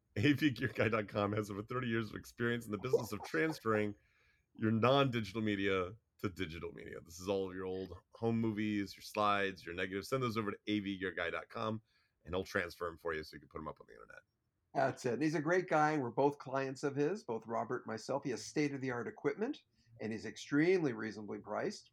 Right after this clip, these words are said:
Speaker 2: less expensive than Costco. He's a, and we enjoy working with him. And if you mentioned Anti-Wave Podcast, you get a five percent discount off of what's stated on his website, A V gear guy dot com. All right.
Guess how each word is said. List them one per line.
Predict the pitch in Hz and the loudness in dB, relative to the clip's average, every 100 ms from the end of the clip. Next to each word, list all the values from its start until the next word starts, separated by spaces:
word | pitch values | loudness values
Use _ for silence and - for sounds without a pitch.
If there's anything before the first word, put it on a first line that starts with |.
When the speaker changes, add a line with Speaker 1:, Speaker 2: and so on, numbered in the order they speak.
| - | -14
Speaker 2:
less | 82 87 | -12 -10
expensive | 92 - 104 104 117 | -14 -12 -12 -10 -10
than | 117 | -10
Costco. | 117 151 175 - 123 120 | -6 -6 -4 -4 -6 -6
He's | 101 | -8
a, | 95 - | -14 -10
and | 107 107 104 | -8 -6 -8
we | 113 113 113 | -10 -10 -10
enjoy | 113 101 113 | -10 -6 -6
working | 110 107 123 143 143 | -6 -8 -8 -6 -4
with | 156 - | -6 -6
him. | 196 - - 294 392 320 | -10 -8 -2 0 2 4
And | 233 202 240 311 - _ _ _ - | 4 6 4 0 -8 _ _ _ -4
if | 143 | -2
you | 127 | -2
mentioned | 117 110 - 113 147 208 - _ _ _ _ _ _ | -4 -6 -6 -6 -6 -10 -20 _ _ _ _ _ _
Anti-Wave | 107 101 98 87 85 | -6 -6 -8 -12 -12
Podcast, | - 151 - 113 113 - | -12 -12 -12 -16 -14 -12
you | 104 | -12
get | |
a | 92 | -8
five | 110 107 | -6 -6
percent | - 104 107 104 | -10 -10 -10 -10
discount | 131 - 147 165 - | -12 -10 -10 -10 -10
off | 104 | -10
of | 101 92 | -12 -10
what's | 110 110 | -10 -10
stated | - 123 110 110 - | -10 -8 -8 -10 -12
on | 98 95 101 - _ - | -8 -8 -10 -14 _ -8
his | 110 104 | -6 -6
website, | 113 139 - 131 123 120 | -4 -4 -4 -6 -6 -8
A | 113 | -8
V | 104 104 | -8 -10
gear | 92 87 | -10 -12
guy | 87 82 - - | -14 -16 -18 -18
dot | - - | -18 -16
com. | - - _ _ _ _ _ _ _ _ _ _ _ _ - | -20 -20 _ _ _ _ _ _ _ _ _ _ _ _ 0
All | |
right. | 120 - | 0 0